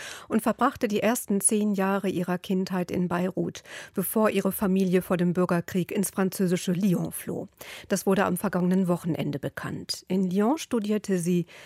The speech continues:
Politikwissenschaften und wechselte anschließend an die Sorbonne in Paris. Danach arbeitete sie für verschiedene N G Os. Zweitausendzwölf wurde Malak kulturelle Beraterin des Pariser Bürgermeisters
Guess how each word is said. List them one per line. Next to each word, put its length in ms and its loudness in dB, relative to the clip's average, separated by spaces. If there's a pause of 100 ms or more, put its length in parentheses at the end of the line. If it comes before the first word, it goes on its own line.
(120)
Politikwissenschaften 1200 0
und 220 0
wechselte 520 -2
anschließend 680 0
an 120 0
die 100 0
Sorbonne 500 -2
in 100 -2
Paris. 640 -6 (320)
Danach 420 2
arbeitete 640 0
sie 220 0
für 140 -2
verschiedene 600 0
N 160 -2
G 220 -4
Os. 400 -6 (440)
Zweitausendzwölf 1160 2
wurde 160 2
Malak 580 0
kulturelle 540 2
Beraterin 640 0
des 160 -4
Pariser 440 0
Bürgermeisters 520 0